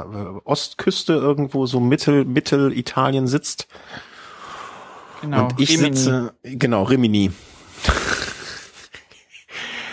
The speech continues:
Speaker 1: Äh, so während du in Rimini Mädchen, Mädchen tanzen gehst, äh, sitze ich, äh, in der Nähe von Si-, äh, Siena, glaube ich. Äh, Siena, siebzig Kilometer westlich von Siena.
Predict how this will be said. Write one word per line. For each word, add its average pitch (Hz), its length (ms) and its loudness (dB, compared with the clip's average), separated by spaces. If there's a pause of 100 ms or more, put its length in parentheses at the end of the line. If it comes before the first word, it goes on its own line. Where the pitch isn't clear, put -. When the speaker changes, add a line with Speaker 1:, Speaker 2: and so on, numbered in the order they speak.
(120)
Speaker 1:
Äh, 113 240 2 (320)
so 120 100 -6
während 110 320 2
du 131 140 4
in 113 80 4
Rimini 110 500 4
Mädchen, 113 420 2
Mädchen 110 440 2
tanzen 98 380 -2
gehst, 113 320 0
äh, 104 100 -4
sitze 123 320 0
ich, 131 240 -2
äh, 113 260 2
in 113 60 -6
der 113 100 2
Nähe 139 200 2
von 123 260 0
Si-, 110 320 -4
äh, 110 180 -12 (280)
Siena, 110 680 2
glaube 90 380 -6
ich. - 360 -14
Äh, 98 400 -4
Siena, 131 540 2
siebzig - 380 0
Kilometer 127 520 -2
westlich 110 380 -2
von 104 160 0
Siena. 95 440 -2